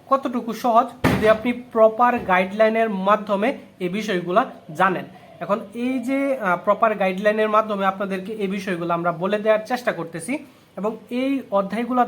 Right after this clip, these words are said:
থেকে কোন গুরুত্বপূর্ণ থিওরি এবং ম্যাথগুলো আপনারা পড়বেন, সেটাও কিন্তু আপনাদের অবশ্যই জানতে হবে। এখন আপনারা এই অধ্যায় এক এবং অধ্যায় দুই, অধ্যায় চার, সাত, বারো এবং চোদ্দ, এগুলা থেকে যে গুরুত্বপূর্ণ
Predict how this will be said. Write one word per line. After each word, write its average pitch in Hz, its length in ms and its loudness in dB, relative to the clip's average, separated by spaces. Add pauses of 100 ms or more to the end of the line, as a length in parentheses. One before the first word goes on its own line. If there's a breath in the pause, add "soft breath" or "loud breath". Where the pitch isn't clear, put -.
থেকে 180 180 -8 (200)
কোন 262 140 -4 (160)
গুরুত্বপূর্ণ 247 560 -4 (160)
থিওরি 190 280 -4 (100)
এবং 208 120 0 (100)
ম্যাথগুলো 202 400 -2
আপনারা 180 240 -2 (100)
পড়বেন, 220 320 2 (560 loud breath)
সেটাও 233 340 4 (120)
কিন্তু 226 280 -4
আপনাদের 208 340 -2
অবশ্যই 170 360 -6
জানতে 214 280 0
হবে। 151 160 -4 (480 soft breath)
এখন 233 160 0 (180)
আপনারা 233 260 2 (160)
এই 196 60 0 (100)
অধ্যায় 202 280 -2 (160)
এক 220 60 2 (100)
এবং 196 120 0 (120)
অধ্যায় 190 320 -4
দুই, 208 140 -4 (100)
অধ্যায় 185 220 -6 (100)
চার, 208 200 4 (300)
সাত, 196 280 6 (220)
বারো 190 340 6 (160)
এবং 180 160 2 (180)
চোদ্দ, 208 220 -4 (280)
এগুলা 233 320 0
থেকে 254 160 -4 (540 loud breath)
যে 226 100 2 (140)
গুরুত্বপূর্ণ 254 460 -2